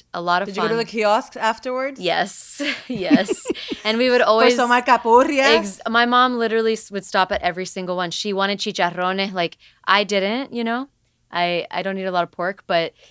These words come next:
Speaker 1: she would stop at every single one. Alcapurria, like, even, like, the watermelon stands, like, she would just stop at every single one.
Speaker 2: <laughs>
Speaker 1: And a lot of fond memories in Puerto Rico with my family. And so I knew that Un Millón had to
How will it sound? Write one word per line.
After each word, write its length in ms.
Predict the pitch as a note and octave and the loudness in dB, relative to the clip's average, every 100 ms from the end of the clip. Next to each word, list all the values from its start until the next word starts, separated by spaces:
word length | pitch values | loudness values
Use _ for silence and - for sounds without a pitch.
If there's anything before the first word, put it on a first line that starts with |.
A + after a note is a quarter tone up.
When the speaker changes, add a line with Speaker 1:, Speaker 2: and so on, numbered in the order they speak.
| _ | _
Speaker 1:
she 560 | - - G3+ G3 F#3+ F#3 - | -8 -6 -4 -2 -2 -2 -4
would 140 | F#3 | -12
stop 220 | - F3 E3+ | -4 -4 -4
at 80 | - | -8
every 220 | E3 E3 | -10 -10
single 300 | E3 F3 E3+ | -10 -10 -8
one. 140 | D#3+ D3+ | -6 -6
Alcapurria, 880 | D#3 D#3+ D#3+ F#3+ F#3+ F#3 F#3 F#3 - - _ - | -8 -8 -6 -6 -6 -2 0 0 -2 -16 _ -6
like, 280 | F3+ E3 - | 0 0 -2
even, 680 | - G3+ G3+ G3 F#3+ F3+ _ | -8 -4 -2 -2 -4 -8 _
like, 220 | - E3 - | -10 -8 -6
the 100 | E3 | -4
watermelon 680 | D3 D3+ D#3 D#3 D#3 D#3+ | -4 -2 -4 -4 -4 -6
stands, 440 | E3 - D#3+ E3 D#3+ | -8 -8 -8 -8 -10
like, 120 | D#3 | -14
she 140 | - D3+ | -12 -12
would 120 | D3 | -12
just 180 | D3+ - | -14 -14
stop 220 | - - | -12 -12
at 60 | - | -14
every 200 | D#3+ D#3 | -12 -12
single 340 | D#3 - C#3+ B2+ | -12 -12 -14 -12
one. 360 | C3 - - G3+ _ _ - | -12 -12 -16 -20 _ _ -20
Speaker 2:
<laughs> 300 | - F#3+ - | -20 -16 -8
Speaker 1:
And 460 | F3 E3+ D#3+ D#3+ | -6 -4 -6 -8
a 80 | G3 | -4
lot 220 | G3 A3 | 4 4
of 80 | A#3 | 4
fond 240 | - G3 F#3 | 0 -4 -2
memories 340 | E3+ E3+ E3+ | -4 -4 -6
in 100 | F3 | -8
Puerto 180 | E3 E3 | -10 -10
Rico 240 | D#3+ D#3+ D#3 | -12 -10 -10
with 160 | E3 | -10
my 120 | E3 | -12
family. 760 | D#3+ D#3+ D#3 D#3 D#3 D#3 D#3 D#3 _ _ _ _ | -10 -8 -8 -8 -10 -10 -10 -12 _ _ _ _
And 680 | - E3+ D#3+ D#3+ D#3 D#3 D3+ | -6 -4 -2 -4 -6 -8 -10
so 180 | - F#3 | -8 -2
I 80 | F3 | -2
knew 200 | E3+ D#3+ | 0 -2
that 260 | D#3 D3+ - | -2 -6 -8
Un 180 | F3 D#3+ | -8 -8
Millón 380 | D3+ D3+ D3 D3 | -6 -4 -4 -6
had 220 | C#3+ C#3+ | -10 -12
to 380 | - C#3 C#3 D#3 | -10 -10 -8 -12